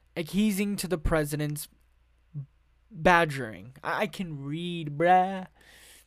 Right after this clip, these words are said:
"He never kept his word," Biden muttered at one point.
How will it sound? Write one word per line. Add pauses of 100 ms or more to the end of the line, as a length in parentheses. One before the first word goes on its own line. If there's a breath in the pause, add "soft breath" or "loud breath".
(440 soft breath)
"He
never
kept
his
word,"
Biden
muttered
at
one
point.